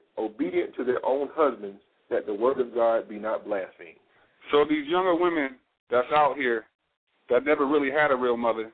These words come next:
Speaker 2: and then now you come into the scriptures and understanding there's women in the body of Christ that can help you and give you advice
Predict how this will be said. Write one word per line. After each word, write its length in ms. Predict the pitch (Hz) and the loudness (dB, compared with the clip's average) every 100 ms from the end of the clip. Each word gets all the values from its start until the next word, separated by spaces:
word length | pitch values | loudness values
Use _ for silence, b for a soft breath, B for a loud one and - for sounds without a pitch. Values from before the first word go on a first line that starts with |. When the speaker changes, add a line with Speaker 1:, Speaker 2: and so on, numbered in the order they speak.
| _ _ _ - | _ _ _ -12
Speaker 2:
and 140 | 113 | -4
then 160 | 127 127 | 0 2
now 420 | 151 147 143 131 _ | 4 4 2 -2 _
you 120 | 127 | -8
come 200 | 160 147 | -4 -2
into 200 | 139 139 | -4 -6
the 80 | 123 | -10
scriptures 320 | - 151 - 123 | -6 -6 -6 -6
and 120 | 123 | -4
understanding 560 | 120 113 - 139 123 110 | -4 -6 -2 -2 -2 -2
there's 160 | 123 113 | -2 0
women 420 | 123 170 127 107 _ _ _ _ _ _ | -2 0 -2 -6 _ _ _ _ _ _
in 300 | 160 196 180 - 123 | 0 2 0 -4 -2
the 80 | |
body 300 | 139 147 139 | 0 0 0
of 100 | 123 - | -2 -2
Christ 360 | 175 156 110 - _ _ _ _ _ _ _ | 0 0 -2 -10 _ _ _ _ _ _ _
that 160 | 131 127 | -2 0
can 120 | 120 - | -4 -2
help 180 | 185 147 | -2 -2
you 140 | 139 | -4
and 80 | 127 | 0
give 140 | 156 156 | -2 0
you 180 | 131 | 0
advice 360 | 110 117 156 | 2 2 0